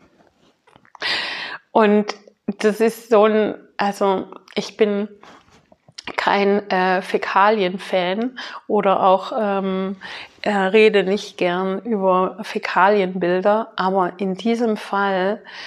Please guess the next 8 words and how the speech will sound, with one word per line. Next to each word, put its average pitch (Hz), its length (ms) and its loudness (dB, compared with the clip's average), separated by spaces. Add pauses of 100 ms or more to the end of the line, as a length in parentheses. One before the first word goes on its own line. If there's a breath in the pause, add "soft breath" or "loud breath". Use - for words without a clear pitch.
(400 loud breath)
ist - 220 -6
es 220 180 -4
so 233 160 6
treffend. 196 960 -2 (1000)
Es 196 160 -2
ist - 280 -6
so 202 240 4
treffend, 196 840 -4